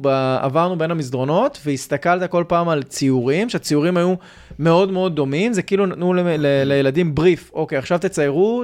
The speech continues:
לא יודע, פרספקטיבה, תציירו עכשיו, אה, לא, תנועה." והסתכלת על זה ואמרת, "אוקיי,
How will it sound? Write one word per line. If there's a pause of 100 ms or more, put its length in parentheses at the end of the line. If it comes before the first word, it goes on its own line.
(160)
לא
יודע,
פרספקטיבה,
תציירו
עכשיו,
אה,
לא,
תנועה." (840)
והסתכלת
על
זה
ואמרת,
"אוקיי,